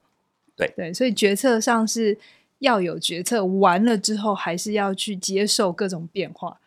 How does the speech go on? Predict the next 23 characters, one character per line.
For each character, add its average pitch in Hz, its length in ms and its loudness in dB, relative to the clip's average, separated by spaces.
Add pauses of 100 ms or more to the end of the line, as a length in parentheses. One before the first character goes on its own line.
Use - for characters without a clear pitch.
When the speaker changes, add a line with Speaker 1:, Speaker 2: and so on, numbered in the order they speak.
Speaker 1:
没 90 140 -2
错， 76 300 -6 (120)
Speaker 2:
OK， - 200 -6
Speaker 1:
没 - 60 -2
错， - 320 -6
Speaker 2:
嗯。 214 80 -2
Speaker 1:
没 208 100 2
错。 180 240 -4 (160)
所 196 160 2
以 165 40 4
呢， 95 160 0
这 - 180 -2
个 127 80 2
部 117 160 -4
分 98 180 0
就 90 140 -4
是 - 240 -8
想 - 200 -4
象 95 200 -4
力 87 100 -6
的 76 100 -6
部 71 160 -10
分。 - 160 -8